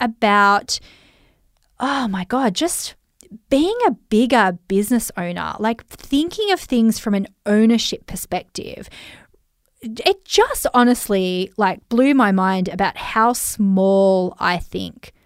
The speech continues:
sometimes and, um, and how much I would like to just uh, be a b-, be a better, smarter, more savvier businesswoman and think about things that I can own.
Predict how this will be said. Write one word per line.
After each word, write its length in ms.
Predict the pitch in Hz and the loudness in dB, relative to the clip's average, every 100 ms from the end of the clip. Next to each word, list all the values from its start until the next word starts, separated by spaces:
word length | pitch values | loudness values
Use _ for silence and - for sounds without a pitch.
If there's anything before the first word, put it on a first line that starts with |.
| _ | _
sometimes 880 | - 180 190 175 - - 104 190 - - - - - | -12 -10 -8 -10 -10 -10 -12 -12 -14 -18 -20 -20 -6
and, 580 | 214 202 190 190 190 180 - | 0 2 2 2 0 -2 -8
um, 240 | 190 185 | -6 -4
and 160 | 196 208 | -4 -6
how 240 | 208 220 | -2 0
much 260 | 226 208 - | 0 -2 -6
I 80 | - | -6
would 140 | 185 185 | -6 -2
like 180 | 185 | -4
to 140 | - 185 | -4 -6
just 400 | 180 - - - - - _ _ _ _ | -6 -8 -12 -16 -20 -20 _ _ _ _
uh, 180 | 190 185 | -6 -6
be 220 | 185 294 403 | -2 0 0
a 60 | |
b-, 260 | 247 240 233 | 0 0 2
be 180 | 320 453 | 2 2
a 40 | |
better, 360 | 285 226 233 233 | 4 4 4 4
smarter, 480 | - - 214 208 214 | 2 -2 0 2 2
more 140 | 190 | 0
savvier 560 | 180 - 190 190 196 185 | -2 -4 -2 0 0 0
businesswoman 640 | 185 190 180 190 180 180 190 | 0 -2 -4 -6 -8 -10 -4
and 160 | 196 | -4
think 200 | - 208 | -2 -4
about 200 | 202 - | -2 -6
things 220 | - 185 | -4 -6
that 140 | 185 - | -6 -8
I 140 | 170 170 | -8 -8
can 160 | 196 - | -10 -8
own. 320 | 170 180 170 | -6 -6 -8